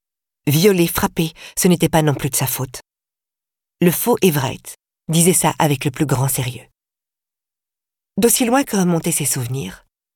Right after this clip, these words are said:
il avait toujours été obsédé par le sexe. Même petit garçon,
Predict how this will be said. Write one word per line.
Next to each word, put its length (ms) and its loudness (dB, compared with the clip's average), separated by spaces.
il 120 4
avait 140 0
toujours 280 0
été 200 0
obsédé 320 -2
par 160 -4
le 80 -6
sexe. 380 -6
Même 240 4
petit 220 -4
garçon, 380 -2